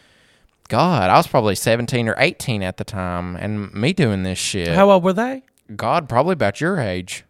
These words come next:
Speaker 1: right now. Seriously.
Speaker 2: You gonna have to give me names when we d-, off this, 'cause <laughs> I wanna know who's done
Speaker 1: Okay,
Speaker 2: it.
Speaker 1: sure, sure. But anyways, at that time,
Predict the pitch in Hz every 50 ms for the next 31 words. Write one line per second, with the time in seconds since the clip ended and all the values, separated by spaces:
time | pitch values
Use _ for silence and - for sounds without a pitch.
0 | _ _ - 117 120 110 98 113 110 131 170 143 98 - - - _ _ _ _
1 | _ _ _ _ _ _ _ - - 175 233 233 160 190 277 269 240 202 185 175
2 | 175 151 - - 143 127 143 156 147 151 175 185 165 156 156 160 156 131 123 113
3 | - - 123 120 117 123 120 117 120 104 123 131 131 127 - - 123 120 120 110
4 | - - - 135 113 131 - - - - 180 151 135 123 117 117 117 123 135 127
5 | 120 113 110 120 120 123 - 117 - 185 220 - - _ _ _ - - - -
6 | - 151 190 214 165 104 95 - - - _ _ _ _ 196 - - 117 131 143
7 | 120 101 _ _ - 123 131 127 127 110 135 165 180 151 113 98 92 95 104 104
8 | - _ _ _ _ _ _ - _ - _ - 143 156 - 170 170 - - 175
9 | 165 170 175 170 170 165 160 156 143